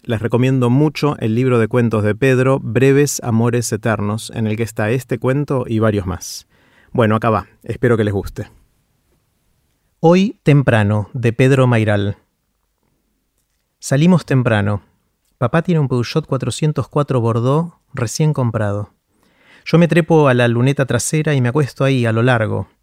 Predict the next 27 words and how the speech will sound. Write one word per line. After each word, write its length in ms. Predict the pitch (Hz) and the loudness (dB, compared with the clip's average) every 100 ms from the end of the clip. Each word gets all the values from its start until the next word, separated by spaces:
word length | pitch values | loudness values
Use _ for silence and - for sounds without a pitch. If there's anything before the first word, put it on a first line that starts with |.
| _ _ _ _ _ | _ _ _ _ _
Voy 180 | 135 143 | -2 0
cómodo. 560 | - 127 107 98 98 - _ _ _ _ _ _ | 2 2 2 -2 -6 -10 _ _ _ _ _ _
Me 120 | - 127 | -2 2
gusta 300 | 170 - 165 | 2 0 0
quedarme 400 | 135 135 139 131 | 2 2 2 2
contra 240 | 117 113 | 0 0
el 100 | 113 | 0
vidrio 300 | 127 139 135 | 0 0 0
de 80 | 120 | 0
atrás 460 | 107 131 151 - - | -2 -2 -4 -6 -8
porque 240 | 113 113 | -6 -6
puedo 320 | 113 120 113 | -2 0 0
dormir. 400 | 110 101 101 98 - _ _ _ _ _ _ _ _ _ - | 0 -2 -4 -6 -14 _ _ _ _ _ _ _ _ _ -6
Siempre 280 | - 196 190 | 0 2 2
estoy 200 | - 156 | 2 2
contento 460 | 139 131 151 151 | 2 4 2 4
de 80 | 131 | 2
ir 80 | 127 | 2
a 60 | |
pasar 280 | 117 120 135 | 0 0 0
el 120 | 123 | 0
fin 180 | 107 147 | 0 0
de 100 | 131 | 0
semana 340 | 117 117 120 120 | -2 0 0 0
a 20 | |
la 100 | 110 | 0
quinta, 560 | - 135 135 135 131 | -2 0 0 -2 -4